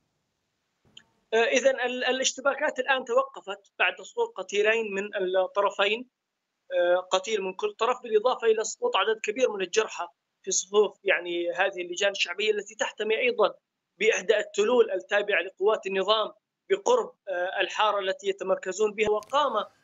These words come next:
هذا، يعني، آه، وقاموا بالصعود إلى هذا التل خلال هذه الاشتباكات اليوم،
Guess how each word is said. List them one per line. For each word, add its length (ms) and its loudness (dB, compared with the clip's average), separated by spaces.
هذا، 380 0
يعني، 380 -4
آه، 240 0
وقاموا 500 -2
بالصعود 1000 0
إلى 200 0
هذا 180 0
التل 260 -6
خلال 340 0
هذه 180 0
الاشتباكات 640 -2
اليوم، 380 2